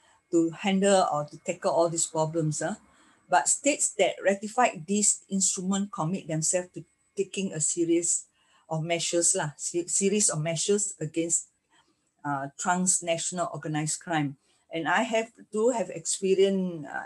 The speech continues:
attended a seminar where there are also, uh, the, I mean, the, the,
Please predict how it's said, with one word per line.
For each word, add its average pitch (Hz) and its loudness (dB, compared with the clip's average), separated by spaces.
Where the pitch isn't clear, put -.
attended 170 -4
a 156 -8
seminar 170 -4
where 151 -4
there 180 2
are 214 4
also, 165 0
uh, 135 -2
the, 160 -2
I 160 -4
mean, 165 -2
the, 143 -6
the, 147 -8